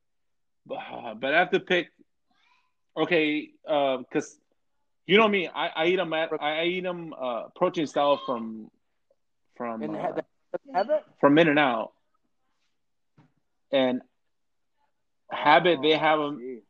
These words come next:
Speaker 1: protein style, but I never had 'em myself.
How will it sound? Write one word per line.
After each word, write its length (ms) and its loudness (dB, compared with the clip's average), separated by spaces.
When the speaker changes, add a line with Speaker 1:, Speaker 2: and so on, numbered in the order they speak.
Speaker 1:
protein 300 -2
style, 260 -4
but 120 -8
I 260 -6
never 240 -8
had 300 2
'em 120 2
myself. 400 -12